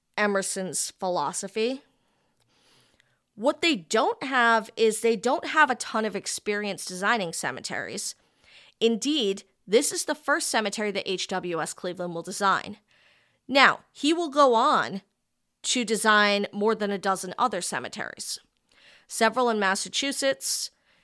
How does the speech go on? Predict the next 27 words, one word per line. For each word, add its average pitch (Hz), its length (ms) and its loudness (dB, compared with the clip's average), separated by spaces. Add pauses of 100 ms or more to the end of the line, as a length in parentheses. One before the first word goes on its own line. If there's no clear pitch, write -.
(120)
He 226 200 2
actually 208 360 4
did 196 160 -2
a 196 40 0
lot 190 220 2
of 185 60 -6
the 196 80 -2
design 190 400 -2
work 185 180 0
on 180 160 -2
Swan 180 300 -4
Point 233 260 -4
Cemetery, 233 680 0
if - 180 -4
you 185 60 -4
have 202 120 -6
listened 180 300 -6
to 185 80 -14
the 180 100 -4
episode 180 380 -6
that 180 100 -6
I 175 100 -2
did 170 140 -8
about 170 240 -2
my 170 100 -6
thesis 254 480 -4
topic. 247 600 -2